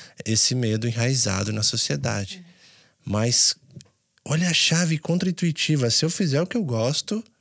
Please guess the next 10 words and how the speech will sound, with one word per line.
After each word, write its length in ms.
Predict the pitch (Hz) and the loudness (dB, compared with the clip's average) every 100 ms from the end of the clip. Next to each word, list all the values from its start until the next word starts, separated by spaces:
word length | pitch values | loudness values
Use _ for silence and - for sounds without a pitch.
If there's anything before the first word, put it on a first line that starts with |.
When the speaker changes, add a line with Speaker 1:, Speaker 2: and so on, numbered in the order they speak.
| - _ _ - | -20 _ _ -4
Speaker 1:
sem 180 | - 165 | 0 0
expectativa, 840 | 170 160 151 - 123 123 180 226 - _ _ - | -2 -2 -2 0 -2 0 0 -2 -6 _ _ -6
quer 100 | - | -2
dizer 180 | 120 139 | 0 0
que 80 | - | 0
eu 60 | 139 | 0
vou 200 | 117 175 | 2 2
manifestar 760 | 214 180 151 120 - - 147 151 | 2 2 2 2 2 2 0 0
algo 520 | 143 165 131 110 92 _ - _ _ _ _ _ | 0 0 0 0 -2 _ -20 _ _ _ _ _
abundante? 800 | - 156 165 127 120 196 226 - | -2 2 4 4 2 2 0 -2